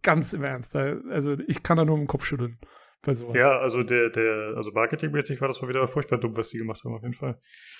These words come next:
Speaker 1: Ja, ich finde
Speaker 2: Ja.
Speaker 1: auch intern. Ich finde, dieses ganze Tool ist bescheuert. Also abhängig, unabhängig vom, vom Marketing, ganz ehrlich. Ich stimme dem nicht zu, dass es, dass da, dass da kein, keine Wertung drinsteckt. Na klar, also, äh, jetzt nicht explizit, aber implizit.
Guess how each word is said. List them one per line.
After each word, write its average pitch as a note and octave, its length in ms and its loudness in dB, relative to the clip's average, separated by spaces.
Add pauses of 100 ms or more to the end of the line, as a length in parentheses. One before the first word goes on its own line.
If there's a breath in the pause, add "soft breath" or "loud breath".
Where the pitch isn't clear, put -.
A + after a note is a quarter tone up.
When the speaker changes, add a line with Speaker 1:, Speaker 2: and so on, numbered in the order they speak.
Speaker 1:
Ja, E3 80 10
ich E3+ 80 6
finde D3+ 160 10
Speaker 2:
Ja. - 60 12
Speaker 1:
auch - 40 4
intern. A3+ 400 4
Ich C#3+ 140 -4
finde, G3 180 8
dieses D3 160 2
ganze A#3+ 260 4
Tool B3 280 6
ist - 340 -4
bescheuert. D3 540 0 (160)
Also C3 420 -4 (460)
abhängig, D3+ 480 2
unabhängig D3+ 320 4
vom, C3+ 240 -4
vom D3 180 -6
Marketing, B2+ 360 -8
ganz B2 180 -14
ehrlich. B2 280 -12
Ich D3 120 -8
stimme E3+ 180 2
dem E3+ 100 2
nicht A3+ 160 6
zu, D3 120 -2
dass C#3 180 0
es, - 200 -4 (500 soft breath)
dass - 180 -2
da, C#3 280 2 (580 soft breath)
dass C#3+ 180 -2
da D#3 80 2
kein, C#3+ 480 0
keine D3+ 320 2
Wertung D#3 500 2
drinsteckt. G3+ 440 4
Na F3 80 2
klar, G3+ 260 4
also, D#3+ 220 2
äh, - 260 0 (140)
jetzt E3+ 260 0
nicht F#3+ 240 2
explizit, G3+ 500 2
aber - 160 0
implizit. E3 560 2